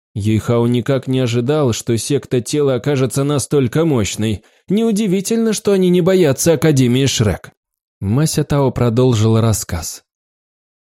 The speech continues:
В секретных документах Академии зафиксированы повторные появления секты тела. Иногда их члены все же появляются на континенте,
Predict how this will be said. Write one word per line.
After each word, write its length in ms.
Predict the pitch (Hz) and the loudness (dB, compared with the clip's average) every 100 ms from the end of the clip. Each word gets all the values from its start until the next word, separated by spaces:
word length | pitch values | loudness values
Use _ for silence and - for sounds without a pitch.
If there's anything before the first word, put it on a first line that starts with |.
| _ _ _ | _ _ _
В 100 | - | -10
секретных 680 | - 123 120 135 - 147 127 | -4 -2 0 -2 -2 -2 -2
документах 720 | 127 - 113 170 175 165 - | -2 -2 -2 -2 -2 -4 -4
Академии 680 | 135 139 131 202 196 139 107 | -4 -2 -2 -2 -2 -2 0
зафиксированы 920 | 113 170 156 - - 220 202 196 196 | -2 -2 -4 -6 -4 -2 0 0 -2
повторные 680 | 190 175 - 196 196 185 185 | -2 -4 -2 -2 0 0 0
появления 640 | 175 170 160 160 175 170 | 0 2 2 2 2 0
секты 460 | 160 - 156 - 151 | 0 -2 -6 -4 -6
тела. 480 | - 107 95 90 95 - - - - | -4 -4 -4 -6 -12 -18 -20 -20 -4
Иногда 480 | 135 139 131 170 190 | 0 0 0 2 2
их 180 | 135 | 2
члены 400 | - - 175 175 | 0 0 2 2
все 220 | 170 - 165 | 0 0 0
же 120 | 170 | 0
появляются 760 | 180 180 185 208 165 131 135 | 2 2 2 2 2 2 2
на 120 | 139 | 0
континенте, 880 | 143 160 156 170 156 127 113 - 110 | 0 -2 -2 -2 0 0 -2 -2 -4